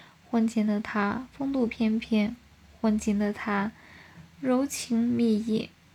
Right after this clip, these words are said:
婚前的他体贴入微，为什么一结婚就完全变了一个人？无论自己多忙多累，他似乎都熟视无睹，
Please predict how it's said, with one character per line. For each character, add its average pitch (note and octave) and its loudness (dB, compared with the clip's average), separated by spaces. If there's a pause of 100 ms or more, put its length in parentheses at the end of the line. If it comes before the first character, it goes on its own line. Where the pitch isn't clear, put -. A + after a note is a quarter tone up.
(160)
婚 A3 2
前 A3 0
的 G#3+ 2
他 G#3 -4 (200)
体 - -8
贴 - -2
入 A3+ 0
微， - -2 (500)
为 D#4+ 6
什 D4+ 2
么 C4+ 0
一 C4+ -2
结 D4+ 4
婚 D#4+ 2 (400)
就 C#4 0
完 C4 2
全 C#4 -2
变 D4+ 0
了 C#4 2
一 A3+ 4
个 A#3 2
人？ G#3 2 (680)
无 C4 0
论 E4+ 4
自 F4 2
己 C4 6
多 A#3 2
忙 B3+ 4 (200)
多 A#3 4
累， C4+ 2
他 - -10
似 B3+ -6
乎 C4 -2
都 B3+ -2
熟 A3+ -4
视 A#3+ -4
无 A3 -2
睹， G#3+ -4